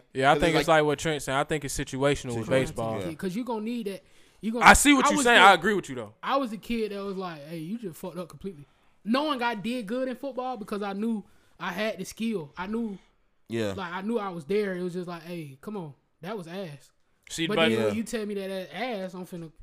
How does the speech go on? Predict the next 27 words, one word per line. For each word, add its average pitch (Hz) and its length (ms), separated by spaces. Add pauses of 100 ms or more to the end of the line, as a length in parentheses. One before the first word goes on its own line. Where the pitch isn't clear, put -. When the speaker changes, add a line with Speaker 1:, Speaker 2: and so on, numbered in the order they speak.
(360)
Speaker 1:
see, 190 180
what 190 180
you 226 80
just 190 220
told 202 280
me 208 100
is 180 100
that's, 156 200
that's 160 260
how 160 120
you 165 160
like 151 200
to 139 60
be 135 120
coached. 151 440
Speaker 3:
Mm-hmm. 151 300 (460)
Speaker 1:
You 143 140
know 170 100
what 170 60
I'm 160 80
saying? 185 360 (260)
So 147 560
I 151 120
know 156 420 (140)
Trent 185 260 (460)
would 143 140
say, 147 440